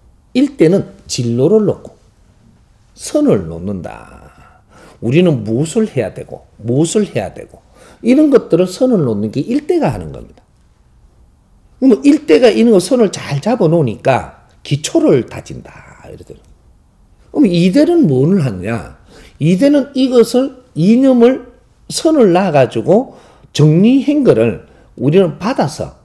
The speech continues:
이걸 이제 키워나가는 겁니다. 키워나가는데 이념까지 받아야 큽니다. 그 우리나라 기업은 이념을 받아갖고 키운 거죠. 어. 키우다 보니까 어떻게 되냐. 한,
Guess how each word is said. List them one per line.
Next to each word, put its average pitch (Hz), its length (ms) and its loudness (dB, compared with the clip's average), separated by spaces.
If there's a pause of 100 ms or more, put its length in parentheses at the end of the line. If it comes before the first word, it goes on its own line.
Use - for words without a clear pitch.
(680)
이걸 262 420 2
이제 131 300 -4
키워나가는 139 640 0
겁니다. 95 180 -20 (1300)
키워나가는데 202 680 4
이념까지 190 840 0
받아야 208 500 0
큽니다. 139 480 -6 (1500)
그 240 200 2
우리나라 202 500 2
기업은 185 480 2 (280)
이념을 208 540 2
받아갖고 160 640 -2
키운 160 280 -4
거죠. 87 220 -12 (1300)
어. 151 220 -16 (1200)
키우다 311 400 2
보니까 170 300 0
어떻게 147 240 0
되냐. 139 240 -2
한, 175 320 -4